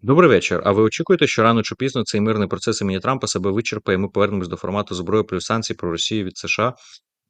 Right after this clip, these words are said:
А? А, і на коли це можливо? Дякую. Думаю, що це можливо вже взимку.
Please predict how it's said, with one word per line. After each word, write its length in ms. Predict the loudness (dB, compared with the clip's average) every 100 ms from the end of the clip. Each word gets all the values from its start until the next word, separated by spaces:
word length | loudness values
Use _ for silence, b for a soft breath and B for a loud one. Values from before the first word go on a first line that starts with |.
| _ _ _ 2
А? 80 | 4
А, 400 | 6 6 4 4
і 140 | 2 2
на 120 | 2
коли 260 | 2 0
це 140 | 2 0
можливо? 420 | 0 0 0 0
Дякую. 840 | 0 -4 -6 -10 -4 -2 0 -2 -2
Думаю, 300 | 0 2 0
що 140 | -2 -2
це 140 | 0
можливо 580 | 0 0 0 0 2 0
вже 480 | 0 2 4 4 2
взимку. 460 | -2 -8 -10 -16